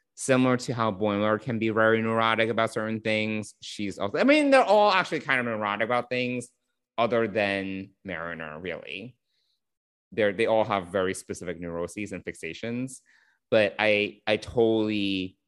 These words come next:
adore Tendi. She's so sweet. Um, and the fact that she has this past, checkered past maybe, that we haven't really delved into yet,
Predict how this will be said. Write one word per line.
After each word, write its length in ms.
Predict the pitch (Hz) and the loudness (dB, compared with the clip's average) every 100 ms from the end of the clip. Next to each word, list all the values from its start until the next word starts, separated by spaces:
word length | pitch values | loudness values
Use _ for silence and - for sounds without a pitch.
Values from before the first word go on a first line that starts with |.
| _ _ _ _ _ _ _ _ - | _ _ _ _ _ _ _ _ -6
adore 420 | 104 80 95 90 | -4 0 0 0
Tendi. 400 | 82 80 80 80 | -2 -6 -6 -8
She's 220 | - 87 - | -10 -12 -8
so 140 | 87 | -8
sweet. 480 | - 80 78 80 _ - | -8 -10 -10 -12 _ -8
Um, 420 | 87 85 80 82 - | -6 -6 -6 -8 -4
and 520 | 92 87 87 87 85 _ _ _ - | -4 -4 -4 -6 -10 _ _ _ -14
the 60 | 101 | -8
fact 380 | 104 101 104 - | -2 -2 -2 0
that 440 | 98 95 90 - - - _ _ _ - | 2 2 -2 -8 -16 -18 _ _ _ -18
she 580 | - - 101 98 95 92 | -12 -6 -2 -2 -2 -2
has 500 | - 98 104 123 117 | 0 2 2 2 0
this 280 | 117 110 - | 0 -2 -6
past, 520 | - 104 101 139 - - | -4 -2 0 0 -2 -2
checkered 340 | 123 127 - | 0 0 0
past 380 | 113 104 120 156 | 2 4 4 2
maybe, 640 | 147 151 160 170 196 226 _ _ - - | -2 0 0 -2 -4 -8 _ _ -6 -2
that 140 | 104 | 0
we 80 | 107 | 0
haven't 360 | 120 110 107 | 2 0 0
really 340 | 107 104 104 98 | -2 -2 -2 -2
delved 380 | 80 92 92 71 | 0 0 0 -4
into 320 | 87 - 120 | -10 -6 -2
yet, 400 | 127 156 151 | 0 0 0